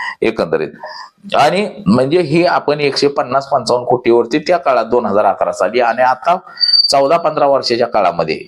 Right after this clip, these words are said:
आपली लोकसंख्या पुन्हा चाळीस पन्नास कोटींची वाढ झालेली आहे. म्हणजे आपण दोनशे कोटीवरती गेलेलो आहे. जगामध्ये भारत हा एक नंबरची लोकसंख्या झालेली आहे.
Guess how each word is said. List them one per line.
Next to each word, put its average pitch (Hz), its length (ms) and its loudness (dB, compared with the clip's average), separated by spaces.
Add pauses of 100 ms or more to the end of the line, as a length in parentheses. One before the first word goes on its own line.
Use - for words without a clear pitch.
(720)
आपली 160 400 2
लोकसंख्या 113 540 0
पुन्हा 170 380 0
चाळीस 139 360 -2
पन्नास 117 300 -2
कोटींची 110 520 0 (500)
वाढ 135 300 4
झालेली 101 360 2
आहे. 104 120 2
म्हणजे 113 300 2
आपण 120 440 2 (540)
दोनशे 135 680 4
कोटीवरती 110 840 2
गेलेलो 98 480 2
आहे. 113 520 0 (380)
जगामध्ये 127 760 2
भारत 131 480 0
हा 113 400 2 (720)
एक 180 300 2
नंबरची 139 600 2
लोकसंख्या 120 480 0
झालेली 123 340 0
आहे. - 200 -8